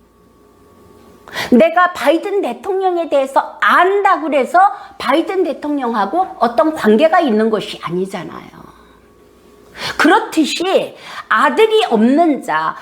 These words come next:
그리스도의 생명이 없는 자, 아는 거 말고요.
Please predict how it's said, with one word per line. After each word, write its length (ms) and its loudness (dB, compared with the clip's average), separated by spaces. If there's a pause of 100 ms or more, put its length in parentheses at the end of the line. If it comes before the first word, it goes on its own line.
(140)
그리스도의 720 0
생명이 680 2
없는 460 0
자, 260 -16 (340)
아는 420 2
거 120 4
말고요. 640 -4